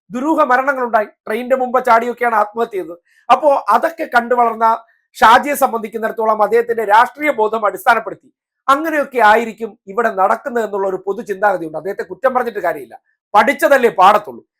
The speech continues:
അതിന്റെ അടിസ്ഥാനത്തിലാണ് ഷാജി അങ്ങനെയുള്ള സ്റ്റേറ്റ്മെന്റ് നടത്തുന്നത്. എന്തായാലും കുഞ്ഞനന്തന്റെ കുടുംബത്തിന് പോലും ഇല്ലാത്തൊരു ആരോപണം അദ്ദേഹം ഉന്നയിച്ചിരിക്കുന്നത് എന്തിനു വേണ്ടിയാണെന്ന് പറഞ്ഞാൽ, ഒരു ദിവസത്തെ വാർത്ത, "എന്റെ പേര് ചർച്ച ചെയ്യണമെന്നുണ്ടെങ്കിൽ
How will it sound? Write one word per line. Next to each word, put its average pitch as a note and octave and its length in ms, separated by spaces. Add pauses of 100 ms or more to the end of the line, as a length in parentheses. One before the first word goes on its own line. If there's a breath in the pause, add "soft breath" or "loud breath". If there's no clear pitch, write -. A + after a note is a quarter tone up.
(140)
അതിന്റെ D4 260
അടിസ്ഥാനത്തിലാണ് G#3+ 600
ഷാജി F#3+ 300
അങ്ങനെയുള്ള G3 400
സ്റ്റേറ്റ്മെന്റ് F#3 420
നടത്തുന്നത്. C3+ 380 (320)
എന്തായാലും C4 340 (320)
കുഞ്ഞനന്തന്റെ D4+ 540
കുടുംബത്തിന് D4 600
പോലും A3 280
ഇല്ലാത്തൊരു G3+ 360
ആരോപണം F#3 420 (240)
അദ്ദേഹം A#3 220
ഉന്നയിച്ചിരിക്കുന്നത് G#3+ 760 (400 soft breath)
എന്തിനു D#4+ 320
വേണ്ടിയാണെന്ന് A#3 480
പറഞ്ഞാൽ, G#3 380
ഒരു B3+ 160
ദിവസത്തെ A#3+ 560
വാർത്ത, G#3 380 (120)
"എന്റെ G#3 200
പേര് G#3 300
ചർച്ച G3+ 240
ചെയ്യണമെന്നുണ്ടെങ്കിൽ G3+ 760